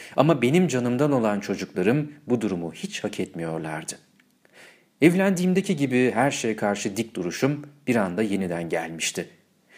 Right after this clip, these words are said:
İki tane dünya tatlısı çocuğum vardı.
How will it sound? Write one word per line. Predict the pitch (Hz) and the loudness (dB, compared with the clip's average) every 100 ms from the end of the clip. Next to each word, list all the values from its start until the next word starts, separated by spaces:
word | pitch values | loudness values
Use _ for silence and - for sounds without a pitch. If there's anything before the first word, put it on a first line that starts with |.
| - _ | -20 _
İki | 110 107 143 | -10 -4 0
tane | 113 104 104 101 | 2 2 0 -4
dünya | 90 95 120 | -4 0 0
tatlısı | - 85 - 101 139 | 0 -6 -6 -4 0
çocuğum | 107 110 170 180 | 0 0 0 0
vardı. | 131 87 - | -2 -6 -10